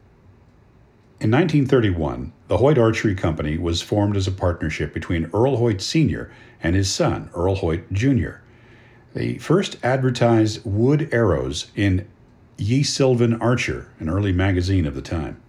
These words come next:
After ten years of selling arrows and bows, the company stopped making archery equipment for the most part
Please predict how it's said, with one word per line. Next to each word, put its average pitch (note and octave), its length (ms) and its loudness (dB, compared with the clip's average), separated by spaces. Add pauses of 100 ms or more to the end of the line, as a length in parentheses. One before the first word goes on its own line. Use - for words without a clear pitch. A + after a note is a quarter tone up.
(2000)
After C#3 240 2
ten E3+ 320 4
years C#3 380 4
of G#2+ 100 -2
selling A#2 500 0
arrows A#2 480 2
and F2 220 -2
bows, G#2+ 640 0 (400)
the G#2+ 100 -6
company C3+ 600 -2
stopped - 420 -2
making A#2+ 320 0
archery B2+ 380 0
equipment D#2 420 -6
for - 100 -10
the D#2+ 60 -4
most D#2 300 -2
part E2+ 240 -2